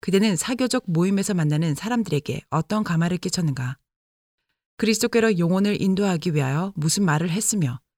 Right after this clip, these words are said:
어떤 일을 하였는가? 그대의 모든 의무를 다하기 위해 때를 얻든지 못 얻든지 힘썼는가?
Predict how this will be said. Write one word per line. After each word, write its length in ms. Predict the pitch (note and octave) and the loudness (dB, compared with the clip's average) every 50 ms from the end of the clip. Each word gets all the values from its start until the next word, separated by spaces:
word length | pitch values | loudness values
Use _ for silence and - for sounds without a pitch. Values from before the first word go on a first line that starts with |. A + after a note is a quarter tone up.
| _ | _
어떤 460 | - D3 D#3+ E3 - - G#3 G#3+ G3+ | -2 0 0 0 2 2 2 2 2
일을 180 | E3 D3+ E3 F3 | 2 2 0 -2
하였는가? 600 | E3+ - A#3 A#3 A3 F3 C#3+ B2+ A#2+ B2 A#2+ C3+ - _ _ _ _ _ _ _ _ _ _ _ _ _ _ _ _ _ | -2 -2 0 0 0 0 0 0 -2 -4 -8 -8 -10 _ _ _ _ _ _ _ _ _ _ _ _ _ _ _ _ _
그대의 300 | - A3 G3 A#3 A#3 A#3+ | 0 4 6 8 8 8
모든 340 | G#3+ F3+ F3 F#3 G#3+ A#3 - - | 6 4 4 4 4 2 2 2
의무를 420 | - E3+ E3+ F3+ F#3+ G3+ G#3 A3 | 2 2 4 4 2 2 2 0
다하기 440 | G#3+ D#3+ D#3+ D#3 D#3+ D3+ - F#3+ E3 | 0 0 0 0 0 0 0 -2 0
위해 320 | C#3+ C#3 C#3 D#3 G3 G3+ - _ _ | 0 0 0 0 -2 -4 -6 _ _
때를 260 | - A3+ A#3+ A3+ B3 - - | -2 0 2 2 2 2 2
얻든지 680 | G#2 C3+ D3+ - - F#3 F#3+ F#3 E3+ - E2 C#2 F2+ | 0 -2 -2 -2 -2 -2 -2 -2 -2 -4 -6 -6 -4
못 220 | C3+ D3 E3 F3 G3+ | -2 0 0 2 0
얻든지 380 | G#3 G#3 - D3+ C#3+ - D#3 | -2 -2 -2 -2 -2 0 -2
힘썼는가? 720 | D#3 - A3+ A#3+ - - A#3 G3 E3 C#3 C3 C3 B2 B2 | -2 -2 -2 -2 -2 0 0 0 0 -2 -2 -4 -6 -8